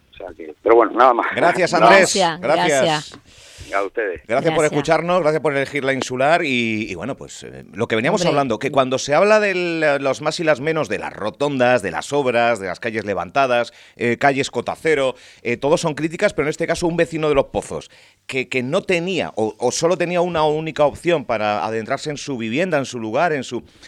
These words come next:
Speaker 2: residencia y que ahora le ha venido pues, eh, muy que, muy bien este, este acceso. Eh, este es un poco el sentir de la ciudadanía cuando
Speaker 3: Sí, yo creo que Puerto Rosario está experimentando un cambio,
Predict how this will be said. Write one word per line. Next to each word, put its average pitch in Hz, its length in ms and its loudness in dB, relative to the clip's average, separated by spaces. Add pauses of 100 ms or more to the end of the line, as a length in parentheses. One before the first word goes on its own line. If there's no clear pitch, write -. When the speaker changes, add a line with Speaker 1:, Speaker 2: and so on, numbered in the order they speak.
(140)
Speaker 2:
residencia 131 580 -6
y 165 80 -4
que 117 100 -6
ahora 127 220 0
le 151 100 -2
ha 135 40 0
venido 135 380 -2 (440)
pues, 98 360 -8
eh, 98 100 -8
muy 131 260 -6
que, 104 220 -4
muy 101 260 -4
bien 87 200 -6
este, 82 380 -12
este 87 180 -16
acceso. 76 380 -16 (340)
Eh, 117 260 0
este - 140 -4
es 214 80 -2
un 220 80 -4
poco 185 140 2
el 131 60 -2
sentir 90 380 -10
de 143 80 -6
la 139 80 0
ciudadanía 90 560 -4
cuando 92 400 -4
Speaker 3:
Sí, 127 480 -6
yo 135 100 -8
creo 139 200 -12
que 151 440 -6
Puerto 170 260 -6
Rosario 160 400 -6
está 190 160 -10
experimentando 175 640 -8
un 175 60 -10
cambio, 160 440 -6